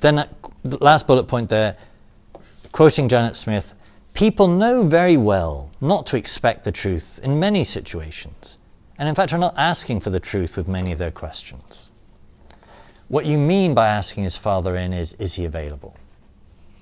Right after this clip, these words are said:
Now, if you then push the point, um, so the secretary says, "No, he's not in, but is he upstairs?" and whatever, then the secretary might have to say, you know, "That's none of your business," um, and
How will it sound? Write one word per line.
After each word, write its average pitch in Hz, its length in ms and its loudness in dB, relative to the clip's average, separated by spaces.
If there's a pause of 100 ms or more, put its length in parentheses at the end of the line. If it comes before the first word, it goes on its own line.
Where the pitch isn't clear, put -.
(580)
Now, 131 160 0
if 143 160 2
you 202 140 2
then 139 240 2
push - 320 -2
the 113 100 -2
point, - 640 -4 (520)
um, 92 520 -4 (280)
so 104 440 0
the 95 120 -6
secretary - 400 -4
says, 92 280 -4
"No, 92 160 -4
he's 85 220 -4
not 87 260 -8
in, 80 380 -12 (560)
but 123 100 2
is 131 180 4
he 127 100 4
upstairs?" 101 920 -4 (180)
and 104 320 -4
whatever, 92 380 -4 (340)
then 156 480 -2 (760)
the 127 120 -6
secretary 123 400 -4
might 123 140 -6
have 113 160 -8
to 110 100 -6
say, 107 340 -4
you 113 180 -8
know, 110 80 -6
"That's 120 220 -6
none 143 240 -8
of 123 60 -8
your 113 100 -4
business," 98 580 -8 (280)
um, 90 460 -8 (120)
and 90 400 -6